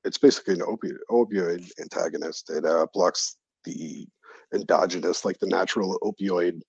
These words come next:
um, in your brain. So your reward system. So whenever you do something, you know, your brain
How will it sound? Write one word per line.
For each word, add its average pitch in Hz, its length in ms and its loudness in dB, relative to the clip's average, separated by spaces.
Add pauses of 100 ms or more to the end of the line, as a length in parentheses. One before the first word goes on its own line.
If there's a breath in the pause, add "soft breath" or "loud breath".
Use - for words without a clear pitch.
(1080)
um, 92 580 -2 (120)
in 113 100 4
your 101 120 4
brain. 113 420 12
So 123 560 8 (960)
your 135 140 8
reward 127 440 10
system. 95 420 -4
So 120 220 4
whenever 135 280 8
you 123 140 8
do 117 200 2
something, 98 760 -2 (380)
you 107 80 -4
know, 98 80 -2
your 98 160 -4
brain 101 580 -6